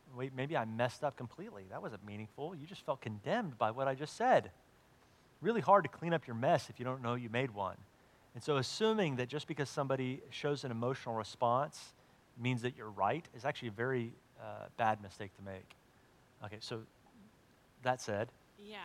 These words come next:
Speaker 1: now you're in a
Speaker 2: so
Speaker 1: healthier place.
Speaker 2: Yeah. So now that I'm, you know,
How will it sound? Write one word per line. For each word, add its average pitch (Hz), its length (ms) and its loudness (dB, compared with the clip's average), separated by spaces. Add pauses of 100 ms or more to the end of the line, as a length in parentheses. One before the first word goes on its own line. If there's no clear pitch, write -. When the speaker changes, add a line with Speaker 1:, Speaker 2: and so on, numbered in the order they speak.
Speaker 1:
now 120 100 6
you're 139 120 6
in 147 60 4
a 131 40 2
Speaker 2:
so - 20 2
Speaker 1:
healthier 135 260 4
place. 107 520 -6
Speaker 2:
Yeah. 202 180 -6 (420)
So 220 360 -8 (380)
now 214 240 -6
that 233 120 -12
I'm, 220 320 -8 (120)
you 208 160 -10
know, 190 180 -8